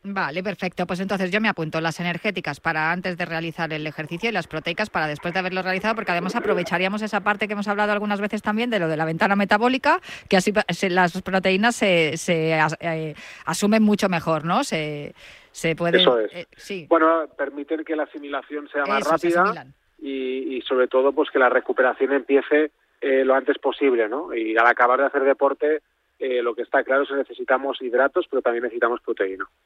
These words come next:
Speaker 1: Bueno, pues, eh, voy a hacer una paradita, un, para el avituallamiento. De hecho, me voy a ir a buscar una barrita proteica que tengo ahí en el bolso porque comí muy temprano hoy. Hoy sí que, que he comido pronto, pero claro, a estas horas ya una necesita un poco de fuerza y para seguir con el programa.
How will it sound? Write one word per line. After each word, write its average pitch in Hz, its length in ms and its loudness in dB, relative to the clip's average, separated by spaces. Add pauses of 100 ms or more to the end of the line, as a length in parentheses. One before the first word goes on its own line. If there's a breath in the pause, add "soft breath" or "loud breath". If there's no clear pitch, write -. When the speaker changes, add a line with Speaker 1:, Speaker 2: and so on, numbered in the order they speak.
(280 soft breath)
Speaker 1:
Bueno, 262 200 0
pues, 190 320 -4
eh, 180 260 -2
voy 165 400 -8
a 220 60 -4
hacer 214 180 -6
una 202 460 -2 (360)
paradita, 190 540 -4
un, 160 120 -10
para 175 160 -2
el 170 40 -4
avituallamiento. 180 600 -4
De 170 120 -2
hecho, 214 200 -4
me 180 120 -4
voy 156 140 -2
a 170 40 2
ir 175 60 2
a 175 180 4
buscar 185 320 0
una 156 140 -2
barrita 165 300 -2
proteica 185 460 0
que 185 80 0
tengo 196 200 -2
ahí 196 160 4
en 202 120 2
el 220 80 0
bolso 285 280 0
porque 156 540 -4
comí 180 220 0
muy 202 120 4
temprano 202 540 4
hoy. 302 160 4
Hoy 285 140 2
sí 233 340 0
que, 220 180 2
que 233 120 2 (140)
he 262 100 4
comido 294 340 2
pronto, 208 300 2
pero 190 180 0
claro, 220 180 4
a 190 60 2
estas 220 240 -2
horas 226 240 0
ya 240 180 4
una 247 200 2
necesita 196 500 0 (280 loud breath)
un 247 120 4
poco 254 240 4
de 240 140 4
fuerza 285 400 0
y 214 80 -6
para 196 240 4
seguir 214 200 0
con 233 120 2
el 214 80 2
programa. 220 400 2